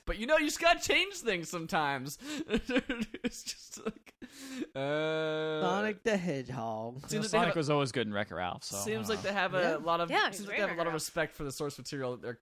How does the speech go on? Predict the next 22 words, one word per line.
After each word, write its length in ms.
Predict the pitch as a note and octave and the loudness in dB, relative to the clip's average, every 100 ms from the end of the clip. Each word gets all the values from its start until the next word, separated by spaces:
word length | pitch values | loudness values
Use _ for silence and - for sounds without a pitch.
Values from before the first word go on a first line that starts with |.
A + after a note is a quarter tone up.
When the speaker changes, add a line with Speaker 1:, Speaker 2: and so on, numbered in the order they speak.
| _ | _
Speaker 1:
they're 120 | C3+ | -8
coming 300 | A#2+ C#3 B2 | -4 -4 -4
from 460 | A#2 A#2 G#2+ A2 - - | -6 -6 -6 -8 -12 -14
Speaker 2:
They 60 | C#3+ | -8
Speaker 1:
here. 180 | A#2+ G#2+ | -4 -2
Speaker 2:
shoulda 300 | G2+ C3+ C#3 | -2 -4 -6
lifted 460 | C3 D3 - C3 B2+ | -8 -10 -10 -14 -10
the 100 | B2+ | -12
model 340 | A#2+ A#2+ B2 | -10 -12 -12
from 180 | B2+ - | -14 -18
Wreck-It 200 | - - _ _ _ _ _ _ _ - | -18 -20 _ _ _ _ _ _ _ -20
Ralph. 100 | G#3 | -14
Speaker 4:
Yeah, 260 | G3 A3+ C#4 | -4 0 0
seriously, 340 | B3 B3 F#3 | -2 -6 -4
that 160 | F3 A#3+ | -2 -2
was 120 | F#3+ | -4
a 20 | |
good 160 | E3+ E3+ | -6 -6
way 80 | E3 | -6
to 60 | |
do 60 | |
it. 100 | F3 | -6